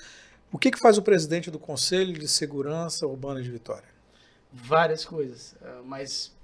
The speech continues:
Speaker 2: principalmente eu acho que desses dois anos de gestão, dois mil e vinte e um a dois mil e vinte e três, o nosso papel foi, com preparo, fazer a interlocução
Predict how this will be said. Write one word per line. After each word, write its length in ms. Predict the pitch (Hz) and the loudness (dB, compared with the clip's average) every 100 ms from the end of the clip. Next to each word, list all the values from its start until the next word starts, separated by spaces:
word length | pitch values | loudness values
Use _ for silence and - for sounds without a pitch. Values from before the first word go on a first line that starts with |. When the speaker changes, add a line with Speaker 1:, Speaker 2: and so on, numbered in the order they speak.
| - _ | -20 _
Speaker 2:
principalmente 640 | 214 254 - 202 185 190 | 2 2 0 -2 -2 -4
eu 60 | 175 | -8
acho 160 | 165 | -10
que 480 | - 165 156 147 127 123 | -12 -14 -14 -12 -14 -14
desses 240 | 131 151 | -12 -10
dois 500 | 135 156 160 143 - - | -4 -4 -4 -12 -14 -12
anos 260 | 147 151 | -12 -12
de 180 | 135 139 | -12 -14
gestão, 520 | 147 147 - 160 190 - - _ | -10 -10 -10 -8 -8 -10 -20 _
dois 200 | 147 139 | -14 -12
mil 80 | 143 | -12
e 20 | |
vinte 220 | 135 156 | -12 -12
e 40 | 156 | -12
um 40 | |
a 40 | 151 | -12
dois 140 | 143 | -12
mil 80 | 151 | -14
e 20 | |
vinte 180 | 151 151 | -14 -16
e 40 | |
três, 340 | - 147 160 - - - - _ _ _ | -12 -12 -12 -18 -20 -20 -20 _ _ _
o 80 | 156 | -8
nosso 220 | 156 180 | -6 -4
papel 320 | 170 165 175 | -6 -6 -8
foi, 460 | - - 170 135 - - - - | -10 -8 -6 -6 -10 -20 -20 -16
com 240 | - 202 262 | -4 -2 0
preparo, 480 | 240 - 170 196 | 0 2 2 0
fazer 240 | 196 180 165 | -2 -10 -8
a 40 | |
interlocução 960 | 180 - 185 208 214 214 - 185 202 | -10 -6 0 0 0 -4 -6 -6 -6